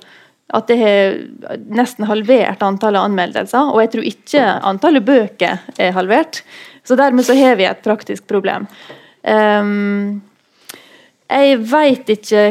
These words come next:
hvor mange som leser dikt, eh, men det jeg kan si, det er at det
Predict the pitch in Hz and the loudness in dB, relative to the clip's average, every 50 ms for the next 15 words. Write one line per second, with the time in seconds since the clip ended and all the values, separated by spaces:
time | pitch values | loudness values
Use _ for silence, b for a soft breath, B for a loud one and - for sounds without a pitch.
0 | 208 - 269 262 240 220 220 233 262 262 240 233 226 233 247 240 247 233 285 392 | 2 0 0 0 2 2 2 2 0 0 0 0 0 0 0 0 -2 0 0 0
1 | 403 - - - - - - 254 247 - - _ _ _ _ - 220 - - 240 | 0 0 -6 -18 -18 -10 -8 -8 -8 -8 -14 _ _ _ _ -18 -10 -2 0 2
2 | 233 220 226 240 254 285 320 359 339 285 254 247 302 285 247 214 214 - - 240 | 2 4 4 4 4 4 4 4 4 4 4 6 4 4 4 2 0 0 0 0
3 | 226 226 240 226 - 294 339 403 349 269 214 - - - - 226 226 277 294 311 | 0 0 0 0 0 2 2 4 2 2 0 -2 -8 -14 -4 0 2 4 4 4
4 | 311 254 233 - - 262 202 262 - | 4 2 0 -2 -4 -2 0 0 2